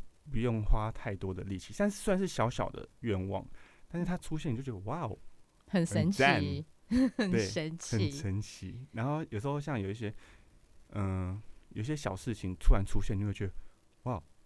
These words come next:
Speaker 1: 它就突然出现了。
Speaker 2: 嗯，他就真的想过，你就真的想过这个画面，然后它就突然出现这样。
Speaker 1: 对。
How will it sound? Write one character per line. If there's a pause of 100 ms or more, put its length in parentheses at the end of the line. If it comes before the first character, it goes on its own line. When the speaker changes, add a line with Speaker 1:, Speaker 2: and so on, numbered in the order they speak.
(480)
Speaker 1:
它
就
突
然
出
现
了。
Speaker 2:
嗯， (240)
他
就
真
的
想
过，
你
就
真
的
想
过
这
个
画
面，
然
后
它
就
突
然
出
现
这
样。
Speaker 1:
对。